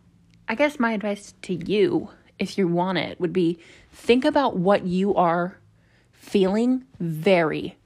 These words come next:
very clear, because it's so easy to listen to your first thought and be like, "Oh, wait, no, that's true. I'm not interesting."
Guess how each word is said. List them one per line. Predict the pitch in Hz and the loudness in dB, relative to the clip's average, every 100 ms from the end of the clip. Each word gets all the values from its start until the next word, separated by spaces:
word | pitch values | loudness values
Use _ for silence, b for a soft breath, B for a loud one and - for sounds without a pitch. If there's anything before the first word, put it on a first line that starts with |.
| 208 | -10
very | 160 170 170 165 | -4 0 0 -2
clear, | - - - 90 - _ - | -6 -8 -8 -10 -14 _ -8
because | 180 190 | -2 0
it's | 175 - | -2 -8
so | - 190 180 170 | -2 4 4 4
easy | 156 - 160 185 B B B - | -2 -2 -2 -2 B B B -2
to | 196 | 0
listen | 185 196 | 2 0
to | 196 | 0
your | 180 | 0
first | - 170 175 | 0 -2 -2
thought | 170 - - | -4 -4 -2
and | |
be | 175 | -2
like, | 165 170 | 0 2
"Oh, | 160 | 2
wait, | 147 139 | 2 0
no, | 165 143 | -2 0
that's | 143 - | -2 -4
true. | 170 | 0
I'm | 170 180 | 2 4
not | 170 | 2
interesting." | 180 - - - - | 0 -4 -8 -8 -6